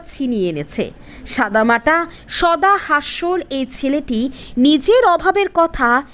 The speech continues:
কাউকে কোনো দিনও মুখ ফুটে বলেনি। মুখে সর্বদা প্রসন্নতার ছাপ। মাধ্যমিকেও সে স্টার মার্ক পেয়েছিল। তার প্রাপ্ত নাম্বার পাঁচশোর মধ্যে চারশো সাতষট্টি। বেলডাঙ্গা টুতে সম্ভবত প্রথম।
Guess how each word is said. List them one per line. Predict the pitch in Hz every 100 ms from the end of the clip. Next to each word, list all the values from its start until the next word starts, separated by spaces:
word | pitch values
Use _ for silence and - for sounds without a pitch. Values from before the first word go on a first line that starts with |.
| - -
কাউকে | 269 262 269 285 - 320 320 -
কোনো | 233 240 262 254
দিনও | 214 214 254 247
মুখ | 180 -
ফুটে | - 190 240
বলেনি। | 180 151 151 175 147 - - - 294
মুখে | 403 415 523
সর্বদা | - 370 359 403 392 262 294 - - -
প্রসন্নতার | 381 - 480 508 494 494 466 -
ছাপ। | - 160 - - -
মাধ্যমিকেও | 247 277 277 381 415 453 453
সে | - 370
স্টার | - 330 294
মার্ক | 294 330 -
পেয়েছিল। | 208 160 - 208 147 - -
তার | 269
প্রাপ্ত | 269 294 285 -
নাম্বার | 403 349 262 311
পাঁচশোর | 320 294 302 - 427
মধ্যে | 403 403 415 440
চারশো | - 302 262 -
সাতষট্টি। | 339 233 180 - 170 - 202 - - - - 262
বেলডাঙ্গা | 359 415 453 523 571 -
টুতে | - 381 403 381 311
সম্ভবত | - 370 370 415 453 480
প্রথম। | 285 190 - 170